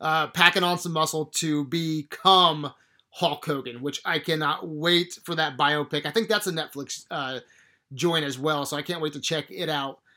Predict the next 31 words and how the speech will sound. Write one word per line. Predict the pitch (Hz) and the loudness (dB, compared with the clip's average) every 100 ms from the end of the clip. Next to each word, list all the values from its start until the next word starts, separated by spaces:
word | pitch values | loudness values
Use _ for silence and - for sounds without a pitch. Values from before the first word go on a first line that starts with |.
| _ _ _ - | _ _ _ -6
Man, | 202 196 151 | -2 0 0
just | 175 | -2
a | 175 | -4
lot | 208 277 | -4 -2
of | 240 | 0
stuff | - 185 226 196 - 180 - 220 - | 0 2 4 2 -2 -6 -2 -2 -2
<laughs> | |
coming | - 254 214 170 | 4 6 6 0
out. | 156 202 151 165 | 0 0 -2 -2
There's, | 180 - - _ _ _ _ - | -4 -4 -10 _ _ _ _ -4
I | |
got | 175 240 | 0 2
a | |
few | 180 208 220 | 0 -2 -2
tabs | - 190 208 156 | 0 2 2 2
open, | 160 147 143 139 _ _ _ _ _ _ _ _ - - - | 0 -2 -6 -10 _ _ _ _ _ _ _ _ -18 -16 -4
and | 190 175 160 147 - _ _ _ - | -2 0 0 -4 -10 _ _ _ -10
guys, | 170 196 143 117 | -6 -4 -4 -6
there's, | 160 - - | -10 -10 -12
it's | - | -8
just | - - - | -6 -4 -2
so | 214 196 | 0 -2
much | 156 170 190 - - | -2 -2 -2 -2 -4
stuff. | 139 - 180 202 127 - _ _ _ _ _ _ _ _ _ _ _ | -6 -4 -2 0 -2 -10 _ _ _ _ _ _ _ _ _ _ _
I, | - 185 349 | -10 -4 4
I | 302 | 6
didn't | 359 370 | 8 6
even | 311 208 | 6 4
mention | 226 254 262 | 4 4 0
movies | 220 220 208 185 | 2 2 2 -2
like, | 190 175 - | 2 2 0